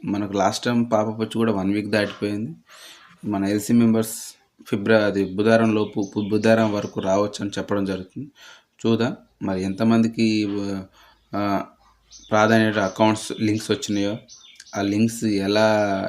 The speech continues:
ఎన్ని రోజులు ఉంటే మరి వారం పది రోజులు ఉంటాయా ఉండే చూసుకొని చేసుకున్న తర్వాత కేవైసీ అనేది రావడం జరుగుతుంది. కేవైసీ వచ్చిన తర్వాత మనం పిన్ టు పిన్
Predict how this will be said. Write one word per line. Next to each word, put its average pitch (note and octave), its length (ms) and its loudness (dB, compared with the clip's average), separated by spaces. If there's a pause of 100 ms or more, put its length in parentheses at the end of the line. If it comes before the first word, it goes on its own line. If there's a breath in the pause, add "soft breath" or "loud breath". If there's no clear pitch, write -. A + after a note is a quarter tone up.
ఎన్ని A2 180 0
రోజులు A2 280 4
ఉంటే G#2 160 -4
మరి G#2 140 -4
వారం G2 260 0
పది A2 160 -2
రోజులు G2+ 160 -4
ఉంటాయా G2+ 380 -4
ఉండే F#2+ 280 -6 (140)
చూసుకొని G#2+ 460 -8 (1120 loud breath)
చేసుకున్న A#2 320 4
తర్వాత G#2+ 340 0
కేవైసీ A2 520 4
అనేది G#2 200 -2
రావడం G2 320 2
జరుగుతుంది. G2 400 -8
కేవైసీ A2+ 420 0
వచ్చిన A#2 260 0
తర్వాత G2 540 -2 (460 loud breath)
మనం C#3 240 0
పిన్ C3+ 320 0
టు D3 100 0
పిన్ C#3+ 260 -2